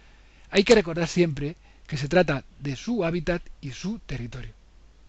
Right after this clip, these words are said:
Carezco de datos positivos acerca de la fauna en el entorno de las comunidades Nasabi, más allá de las apreciaciones personales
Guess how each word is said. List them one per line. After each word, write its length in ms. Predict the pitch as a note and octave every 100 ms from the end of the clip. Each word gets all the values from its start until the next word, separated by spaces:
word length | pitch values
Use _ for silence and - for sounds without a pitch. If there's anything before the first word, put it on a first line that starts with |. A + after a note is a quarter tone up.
| - - - - - - - - - - - - - - - - - - - - - - - - - - - - - - - - - - - - - - -
Carezco 580 | F3+ B3 A#3+ G#3+ G3
de 140 | F#3 D#3
datos 260 | F3 A3
positivos 720 | G3+ F3+ D3+ D#3 E3+ E3+ F3+ -
acerca 400 | C#3+ C3+ F#3+ A3+
de 80 | F#3
la 120 | D3
fauna 500 | - E3+ F3 F3 F3+
en 140 | D#3 D3+
el 80 | C#3+
entorno 340 | C#3 E3+ G3
de 80 | E3+
las 120 | C#3
comunidades 420 | C#3 C#3 D#3 F3
Nasabi, 480 | D3+ C#3 F#3 D#3 C#3 - - - - -
más 160 | E3 F3+
allá 220 | G3+ F#3
de 100 | F#3+
las 140 | F3 D#3
apreciaciones 600 | D3 C3+ C3+ F3 F#3 E3+
personales 640 | D3+ - C#3 F3 E3 E3+